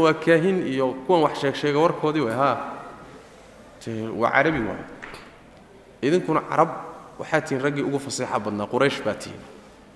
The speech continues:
Waxaa idinku jira raggii aftahanada ahaa, raggii gabyi jiray, raggii hal curinta lahaa,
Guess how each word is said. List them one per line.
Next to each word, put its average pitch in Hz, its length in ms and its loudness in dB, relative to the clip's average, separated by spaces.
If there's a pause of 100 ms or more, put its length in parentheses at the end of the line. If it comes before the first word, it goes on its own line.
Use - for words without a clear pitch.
(1300)
Waxaa 123 180 0
idinku 151 320 2
jira 160 320 2 (960)
raggii 151 240 4
aftahanada 123 560 0
ahaa, 87 220 -6 (1300)
raggii 117 200 -4
gabyi 143 280 2
jiray, 143 300 -2 (840)
raggii 131 400 0 (120)
hal 127 200 2
curinta 143 340 4
lahaa, 139 280 2